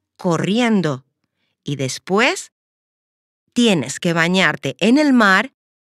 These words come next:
con el papel de las cosas positivas en el bolsillo. Cuando te estás bañando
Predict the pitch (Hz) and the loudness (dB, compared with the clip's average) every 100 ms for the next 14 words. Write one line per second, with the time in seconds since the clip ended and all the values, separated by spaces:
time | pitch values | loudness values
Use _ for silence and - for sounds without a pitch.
0 | _ - 214 202 196 202 202 - 294 330 | _ 0 2 2 2 0 -2 0 0 0
1 | 269 190 175 151 - 226 240 285 277 - | -2 0 -2 -4 -4 -2 0 -2 -4 -6
2 | 294 - 294 - 214 196 208 - _ _ | -8 -4 -4 -2 -2 0 0 -2 _ _
3 | 190 175 180 165 147 151 143 - 240 214 | 2 2 2 0 0 -4 -4 -6 -6 -6
4 | 131 113 - _ _ _ _ _ _ _ | -6 -12 -18 _ _ _ _ _ _ _
5 | _ _ _ _ _ - 151 160 151 - | _ _ _ _ _ 0 0 2 -2 -2
6 | 139 - 180 139 - 170 247 226 202 208 | -6 -2 0 0 0 0 2 2 2 0
7 | 226 | -2